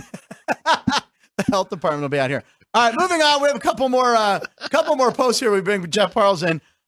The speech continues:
Uh, Tiger Woods is golfing right now. Do we know how Tiger's doing? I get alerts for Tiger. Uh, he's playing golf. That's what it said. He's <laughs> playing golf right now.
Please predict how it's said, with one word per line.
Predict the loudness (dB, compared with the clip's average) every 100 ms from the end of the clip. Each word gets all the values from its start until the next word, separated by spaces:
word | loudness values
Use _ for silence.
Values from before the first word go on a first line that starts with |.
| _ 0
Uh, | 2 4 2
Tiger | 2 0 2
Woods | 2 2 0 0
is | 0 2
golfing | 2 0 -2
right | 0 2
now. | 2 0
Do | -4
we | -6
know | 0 2 2
how | 0
Tiger's | -2 -2 -2 -4
doing? | -4 -4 -4 -4
I | -4
get | -2 0
alerts | 0 0 -2
for | -8 -6
Tiger. | -2 0 0 -4 -6 _ _ _ _ _ _
Uh, | -6 -4 -2 -2 -4 -6 _ -8
he's | -6 -6 -12 _
playing | -2 0
golf. | 0 -2 -6
That's | -12 -8
what | -8
it | -8
said. | -10 -12 -10 -10 -10 _ _ -6
He's | -2 0
<laughs> |
playing | 0 0 2
golf | 2 2
right | 0 2
now. | 2 2